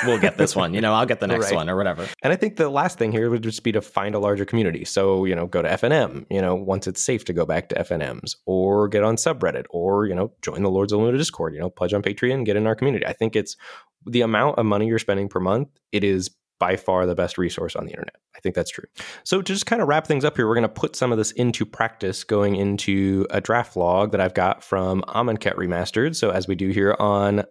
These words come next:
Speaker 2: Lords of Unlimited, would you like to take a seat at the round table, Ethan?
Speaker 1: I would love to.
Speaker 2: So pack one, pick one, you've got a choice between the following cards. There's Fetid Pools at rare. That's the blue-black dual land.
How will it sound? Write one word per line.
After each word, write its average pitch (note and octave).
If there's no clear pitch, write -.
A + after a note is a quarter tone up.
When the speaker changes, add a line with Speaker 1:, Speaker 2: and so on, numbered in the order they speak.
Speaker 2:
Lords G2+
of G2+
Unlimited, A#2
would B2+
you G#2+
like G2+
to -
take G#2+
a -
seat -
at -
the B2+
round D#3+
table, -
Ethan? -
Speaker 1:
I F#2
would F#2
love F2+
to. D#2+
Speaker 2:
So D3
pack F#3+
one, F#3
pick D#3
one, D#3
you've D3+
got A2+
a G#2
choice A2+
between G#2+
the G2+
following G2
cards. A#2
There's F2+
Fetid A2
Pools B2+
at -
rare. A2+
That's -
the F#2+
blue-black F#2+
dual B2
land. D3